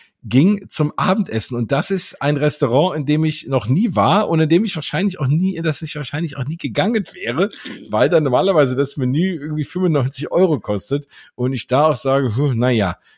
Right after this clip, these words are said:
Also das würde ich vor allem mit, mit fa-, vierköpfiger Familie würde ich jetzt da selten irgendwie vierhundert Euro fürs Abendessen ausgeben wollen.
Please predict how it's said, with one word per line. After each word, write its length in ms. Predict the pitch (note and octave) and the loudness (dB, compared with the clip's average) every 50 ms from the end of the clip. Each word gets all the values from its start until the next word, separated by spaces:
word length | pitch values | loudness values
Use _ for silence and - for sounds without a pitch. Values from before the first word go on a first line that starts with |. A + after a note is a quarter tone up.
| _ _ | _ _
Also 200 | - B2+ A#2+ C3 C#3+ | -16 -12 -6 -4 -4
das 140 | C3+ - A#2+ | -4 0 2
würde 140 | A#2+ C#3 C#3 | 2 2 2
ich 160 | C#3+ B2 - A2 | 2 0 -4 -6
vor 180 | B2 - - B2+ | -6 -4 -2 0
allem 320 | A#2+ D3 D#3+ E3 C#3 B2+ | 2 2 2 2 2 2
mit, 320 | B2+ C3 B2 - - F#2+ C3+ | 2 0 -2 -4 -8 -8 -6
mit 160 | C3+ C#3 C#3 | -6 -6 -6
fa-, 220 | - - B2+ B2 A#2+ G2+ | -2 -2 -2 -2 -2 -6
vierköpfiger 600 | - - D#3 C#3+ - - C#3+ - D3 C3 C3+ A#2+ | -8 -6 -6 -2 -2 -2 -2 0 0 0 0 0
Familie 460 | - C3 B2 A#2+ C3 D3+ D#3 D3+ C3 | 0 0 2 2 2 4 4 4 2
würde 160 | B2+ C3 C3+ | 2 0 0
ich 60 | A#2+ | -2
jetzt 280 | C#3 C3+ A#2 - - - | -4 -4 -6 -8 -8 -6
da 80 | C3 | -6
selten 400 | B2+ A2+ B2+ C3 D3+ E3+ - F3 | -4 -2 0 0 0 -2 -2 -6
irgendwie 320 | A#2+ - C#3 D3 D3 C#3+ C3 | -6 -4 -4 -4 -4 -4 -6
vierhundert 340 | - - D3+ D3 C#3+ C3+ - | -4 -4 -2 0 0 0 0
Euro 200 | - C3+ C3+ B2+ | -2 -2 -2 -2
fürs 180 | - B2 - | -4 -6 -6
Abendessen 500 | - - A2 C3 C#3+ D3 A2 A#2 - - | -4 -4 -2 -2 -2 -4 -6 -8 -8 -8
ausgeben 460 | - F#2 A2+ G#2+ - - A#2 A2 G#2+ | -10 -10 -10 -10 -6 -6 -4 -2 0
wollen. 240 | G2+ G#2+ A#2 C3+ D3+ | 2 2 2 2 0